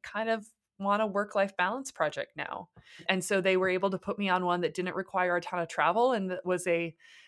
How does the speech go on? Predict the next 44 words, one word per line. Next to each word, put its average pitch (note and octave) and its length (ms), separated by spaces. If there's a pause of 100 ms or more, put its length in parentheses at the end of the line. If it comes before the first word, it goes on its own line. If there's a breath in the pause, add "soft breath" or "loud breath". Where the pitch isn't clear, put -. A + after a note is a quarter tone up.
(200 soft breath)
I F#3+ 60
laugh F#3+ 480
at - 140
this - 180
now, F3 260
but E3 140
it - 80
was F#3+ 160
a F#3+ 100
really A#3+ 480
modest G3 640
fifty-five G#3+ 560
hours G#3 360
a A3 60
week, C#4 420 (180)
right? G#3+ 360
It, G#3+ 200 (180)
like, G3+ 200
it G3 100
wasn't A#3 240
even A3+ 160
close A#3+ 320
to - 100
the A3 180
eighty, F3 280
ninety E3 280
hours D3+ 300
that - 100
I F#3 60
was E3+ 140
doing E3 400
in E3 100
the E3 80
other D#3+ 160
projects. - 480 (320 loud breath)
That A3 240 (160)
bought F3+ 420
me G3 120
a F3+ 80
lot E3 200
of E3 120
space - 400
and D#3+ 160
time F3+ 460